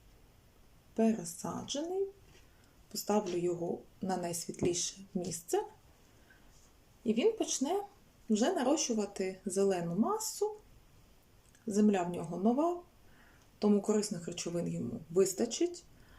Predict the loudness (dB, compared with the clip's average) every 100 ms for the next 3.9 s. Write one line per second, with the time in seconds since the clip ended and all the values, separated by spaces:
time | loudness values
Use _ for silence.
0 | -20 -20 -20 0 2 4 2 0 -2 2
1 | 2 2 -6 -6 -4 -4 -2 -2 0 -2
2 | 0 -2 -2 -2 -2 -2 -4 -8 -16 -20
3 | -20 -20 -4 2 4 4 2 0